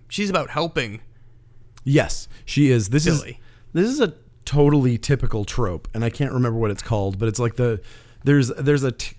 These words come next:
Speaker 2: an archetypal character that's always in these
Speaker 1: Mm-hmm.
Speaker 2: kind of things, the breaking
Speaker 1: <clears throat>
Speaker 2: with, with the cult character. There's always one person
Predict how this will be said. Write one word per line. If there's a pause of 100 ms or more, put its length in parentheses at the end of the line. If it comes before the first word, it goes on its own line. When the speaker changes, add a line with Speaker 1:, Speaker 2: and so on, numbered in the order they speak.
Speaker 2:
an
archetypal
character
that's
always
in
these
Speaker 1:
Mm-hmm.
Speaker 2:
kind
of
things,
the
breaking
Speaker 1:
<clears throat>
Speaker 2:
with,
with
the
cult (300)
character.
There's
always
one
person